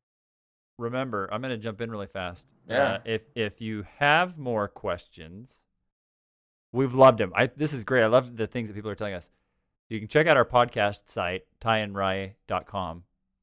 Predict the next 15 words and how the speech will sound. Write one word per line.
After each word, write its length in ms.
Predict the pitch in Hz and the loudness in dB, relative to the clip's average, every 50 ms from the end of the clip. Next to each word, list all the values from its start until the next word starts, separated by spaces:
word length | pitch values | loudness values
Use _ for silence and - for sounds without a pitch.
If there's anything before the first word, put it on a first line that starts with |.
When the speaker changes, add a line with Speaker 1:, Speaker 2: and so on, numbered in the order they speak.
| _ _ | _ _
Speaker 1:
or 540 | 135 147 156 147 135 131 123 120 120 113 - _ _ _ _ _ _ _ _ _ _ _ _ _ _ _ - | -2 2 6 6 8 8 6 4 2 0 -4 _ _ _ _ _ _ _ _ _ _ _ _ _ _ _ -14
you 120 | 117 113 | -14 -12
can 200 | - 117 107 - 127 | -10 -12 -10 -6 -6
email 260 | 123 123 117 107 98 | -4 -2 -2 -2 -2
us, 220 | 87 82 - - - | -2 -4 -8 -12 -14
support 640 | - - 101 - - 120 120 120 120 - - - _ _ _ _ _ _ _ _ _ - | -14 -14 -10 -2 2 4 4 4 4 2 -4 -14 _ _ _ _ _ _ _ _ _ -8
at 100 | - 101 | -6 -2
my 160 | 107 104 101 | 0 0 0
prosper 560 | - - - - 113 107 104 - - - 87 | -2 -4 -2 0 2 2 2 0 -4 -10 -14
team 340 | - - - 80 76 73 78 _ _ _ _ _ _ _ _ - | -14 -14 -16 -18 -18 -18 -20 _ _ _ _ _ _ _ _ -14
dot 160 | 82 - _ | -14 -14 _
com. 240 | - 80 76 80 - _ _ | -16 -18 -18 -18 -20 _ _
Speaker 2:
There 180 | - 123 123 127 | -4 -2 -2 -2
you 80 | 117 | -2
go. 180 | 110 110 113 | -2 -2 -4